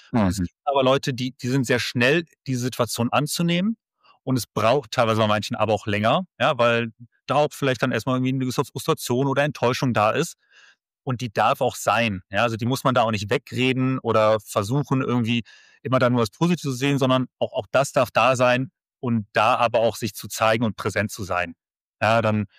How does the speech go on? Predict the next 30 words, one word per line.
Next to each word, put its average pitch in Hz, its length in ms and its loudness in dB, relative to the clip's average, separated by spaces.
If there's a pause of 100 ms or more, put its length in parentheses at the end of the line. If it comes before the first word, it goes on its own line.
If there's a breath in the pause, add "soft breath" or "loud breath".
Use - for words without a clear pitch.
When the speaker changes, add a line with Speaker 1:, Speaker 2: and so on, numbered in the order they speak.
(160 soft breath)
Speaker 2:
sich 113 160 -4
nicht 131 160 0
denen 135 140 2
zuzuwenden, 127 480 -2
die 117 100 2
einem 113 120 2
sowieso 120 280 2
sagen, 135 360 2 (220)
„Finde 120 320 -6
ich 104 60 -6
okay, 139 360 0 (220)
Speaker 1:
Mhm. 101 260 2
Speaker 2:
da, - 80 -10 (260)
wie 107 60 -6
du 104 60 -6
so 110 80 -2
entscheidest.“ 139 500 0 (440 soft breath)
Ähm, 117 600 2 (800)
so, 110 160 -2
ich 113 80 0
glaube, 117 220 0
das 110 160 -2
ist, - 340 -10
war 117 280 0
ein 120 200 2
Learning 113 360 2
sicherlich, 104 640 -4
ähm, 101 320 -4 (340)
da 101 160 2
irgendwie 101 440 -4